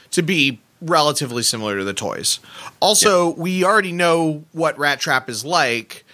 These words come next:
Speaker 1: And when they decided, you know, you gotta have your inner chi, whatever, you know, you're self-centered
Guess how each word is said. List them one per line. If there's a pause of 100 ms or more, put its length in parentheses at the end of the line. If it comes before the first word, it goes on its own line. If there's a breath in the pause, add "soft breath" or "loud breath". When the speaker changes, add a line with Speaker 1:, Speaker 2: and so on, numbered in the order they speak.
(260 loud breath)
Speaker 1:
And
when
they
decided,
you
know,
you
gotta
have
your (160)
inner
chi,
whatever,
you
know,
you're
self-centered